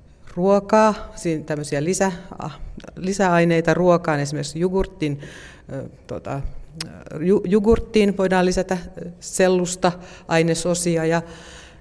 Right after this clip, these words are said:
ja tämän tyyppisiä asioita. Niin, ja tietenkin sitten, tota, sellu toimii tämmöisenä kuituna,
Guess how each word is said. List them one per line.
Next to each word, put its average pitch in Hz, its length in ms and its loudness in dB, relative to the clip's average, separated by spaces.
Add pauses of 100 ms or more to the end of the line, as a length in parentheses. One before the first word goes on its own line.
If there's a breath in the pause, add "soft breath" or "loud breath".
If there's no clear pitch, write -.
ja 160 160 4
tämän 170 420 2
tyyppisiä 156 520 0
asioita. 143 460 -2
Niin, 147 280 -2 (140)
ja 165 240 -4
tietenkin 160 440 0
sitten, 175 360 2
tota, 160 320 0 (1000 loud breath)
sellu 165 680 2 (800 loud breath)
toimii 160 400 4
tämmöisenä 156 540 2 (1300 loud breath)
kuituna, 170 560 4